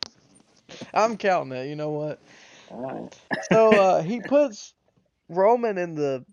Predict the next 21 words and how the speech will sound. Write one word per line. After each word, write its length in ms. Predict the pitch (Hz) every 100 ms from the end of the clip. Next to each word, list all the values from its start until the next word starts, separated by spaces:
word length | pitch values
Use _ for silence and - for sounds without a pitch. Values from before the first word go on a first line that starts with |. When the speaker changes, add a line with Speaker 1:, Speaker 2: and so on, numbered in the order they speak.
| -
Speaker 1:
scoop 500 | - - 233 220 - _ _ _
mechanism. 840 | 175 165 160 156 160 156 160 160
What 140 | - 285
do 60 |
they 120 | 262 233
always 260 | 214 202
say? 360 | - 202 196 196 -
Uh, 420 | 156 151 147 - - _ _ _ _ - -
Speaker 2:
<laughs> 60 | - - _ 151 160
The 100 | 202
Speaker 1:
medical 20 |
Speaker 2:
scoop-like 520 | 185 - 165 151 175 -
Speaker 1:
faci-, 60 |
Speaker 2:
structure. 300 | - 185 185
Speaker 1:
yeah, 140 | 175 160
scoop-like 680 | - - 311 226 233 233 190
<laughs> 20 |
structure. 760 | - 214 196 180 233 156 156 -
Speaker 2:
<laughs> 40 |
Speaker 1:
Medical 520 | 165 175 185 165 170 151
facility. 600 | 156 - 147 147 147